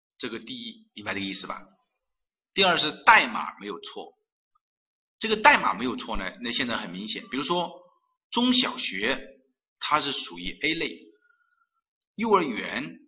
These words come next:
是属于 R 类，这个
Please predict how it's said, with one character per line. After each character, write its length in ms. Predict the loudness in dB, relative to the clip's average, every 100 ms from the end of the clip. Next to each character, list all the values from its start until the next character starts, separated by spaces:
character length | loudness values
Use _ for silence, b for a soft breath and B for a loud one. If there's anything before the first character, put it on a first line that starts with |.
| _ _
是 260 | -4 -2 -2
属 380 | -6 -10 -14
于 480 | -12 -4 -4 -6 -18 _ _ 0
R 380 | 2 2 0
类， 260 | -2 -6 -8 _ _ _ _ _ _ _ _ _
这 140 | -4
个 340 | 0 0 0